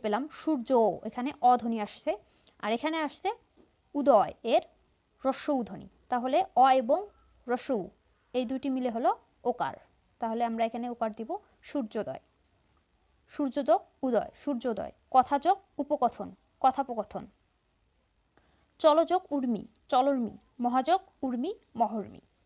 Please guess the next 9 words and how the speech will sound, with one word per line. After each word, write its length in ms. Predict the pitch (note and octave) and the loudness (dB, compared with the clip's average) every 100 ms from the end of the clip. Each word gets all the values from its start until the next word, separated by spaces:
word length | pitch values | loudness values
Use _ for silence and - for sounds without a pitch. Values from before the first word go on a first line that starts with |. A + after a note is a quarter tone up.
| _ _ _ - | _ _ _ -8
নিয়ম 280 | A#3 B3+ C#4 - | -4 0 -2 -4
ঠিক 140 | C#4+ - A3 | -8 -8 -6
থাকলে 240 | C4 C4+ F4+ G#4+ | -6 -2 -4 -2
তোমরা 260 | A#3+ A#3 G#4+ _ _ _ _ _ | -2 -2 -4 _ _ _ _ _
এগুলো 240 | A#3+ A#3 D4 | -4 -2 -2
সহজেই 440 | D#4 B3 B3 C#4 | -2 -4 -2 -2
ব্যাখ্যা 280 | D4 - - | -2 -2 -4
করতে 240 | - - - | -10 -12 -10
পারবে। 260 | - - | -12 -12